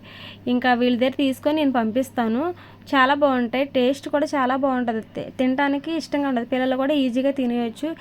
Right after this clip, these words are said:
ఇంక ఇలాగ ఈ చేపలన్నీ మరలా ఉప్పు నీటిలో వేస్తారనమాట. చేపల కొవ్వు ఉంటుంది కదా, ఆ కొవ్వు పైకి అయితే తేరిపోతూ ఉంటుంది ఉప్పు ఎంత వేసినా. చూడండి, ఉప్పు ఎంత వేసి ఊరబెడతారో, రెండు రోజులకి అలా నీళ్ళు అయిపోయి అలా ఉంటుంది. ఇదిగోండి, ఇలాగా ఉప్పు వేసి ఇలా ఊరబెడతారనమాట.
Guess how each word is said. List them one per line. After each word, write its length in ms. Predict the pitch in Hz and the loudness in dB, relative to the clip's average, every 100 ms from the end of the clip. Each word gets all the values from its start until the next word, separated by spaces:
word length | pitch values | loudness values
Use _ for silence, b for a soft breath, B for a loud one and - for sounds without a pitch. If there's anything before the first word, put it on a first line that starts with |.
| B B B | B B B
ఇంక 200 | 285 277 | 0 2
ఇలాగ 380 | 277 262 254 254 | 2 2 2 2
ఈ 200 | 311 277 | 0 0
చేపలన్నీ 600 | 254 247 233 254 247 254 | 2 2 2 0 -2 0
మరలా 260 | 262 240 247 | 0 0 0
ఉప్పు 300 | 240 - 254 | -2 -4 -2
నీటిలో 340 | 247 254 254 | 0 0 0
వేస్తారనమాట. 760 | 247 214 214 240 233 226 208 214 294 320 B B B - | 0 -2 -2 -4 -2 -2 -2 -2 -2 -4 B B B 0
చేపల 400 | 277 269 285 311 | 4 4 4 0
కొవ్వు 360 | 302 294 262 311 | 2 2 2 0
ఉంటుంది 260 | 294 262 | 0 0
కదా, 200 | 240 247 | 0 0
ఆ 40 | 254 | 0
కొవ్వు 260 | 247 254 254 | -2 -2 0
పైకి 240 | 247 254 285 | 0 2 0
అయితే 140 | 285 | 0
తేరిపోతూ 540 | 277 247 233 262 269 | 0 0 0 -2 -2
ఉంటుంది 360 | 262 226 220 208 | 0 0 0 -2
ఉప్పు 240 | 220 - | -2 -2
ఎంత 260 | 262 247 247 | 0 0 0
వేసినా. 380 | 233 226 247 233 - - | -2 -2 -4 -4 -6 -4
చూడండి, 360 | 254 247 277 285 | -2 0 0 0
ఉప్పు 260 | 233 - | -2 0
ఎంత 220 | 269 247 254 | 0 0 0
వేసి 220 | 247 277 | 0 0
ఊరబెడతారో, 680 | 262 240 240 240 247 240 330 339 B B | -2 0 -2 -2 0 0 0 -4 B B
రెండు 240 | 254 262 262 | 2 4 4
రోజులకి 280 | 254 277 285 | 4 2 2
అలా 80 | 262 | 2
నీళ్ళు 320 | 247 247 247 | 2 2 0
అయిపోయి 220 | 247 302 | 2 2
అలా 140 | 254 | 2
ఉంటుంది. 320 | 226 220 226 214 | 0 -2 -2 -4
ఇదిగోండి, 320 | 208 220 220 | -2 -2 0
ఇలాగా 400 | 214 208 202 220 - | -2 -2 -2 -4 -6
ఉప్పు 260 | 226 - | -10 -2
వేసి 360 | 240 226 - 427 349 - B B | 0 0 -2 -4 -4 -6 B B
ఇలా 140 | 247 247 | 2 2
ఊరబెడతారనమాట. 960 | 240 240 240 240 233 233 220 214 202 | 2 0 0 -2 -2 -4 -4 -4 -6